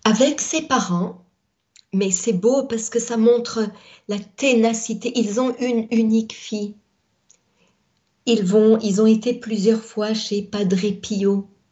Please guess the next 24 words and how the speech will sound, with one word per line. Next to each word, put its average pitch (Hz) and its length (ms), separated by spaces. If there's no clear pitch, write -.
D'ailleurs, 214 560
elle 196 180
se - 220
trouvait 233 760
avec 190 500
son - 680
Don 220 300
Setti 226 720
le 208 240
jour 277 380
même 220 400
de 185 100
la 190 140
mort 190 560
de 202 140
Padre 190 420
Pio, 202 540
le 190 160
vingt-trois 226 560
septembre 202 960
mille 220 340
neuf 208 160
cent 196 440
soixante-huit, 190 1080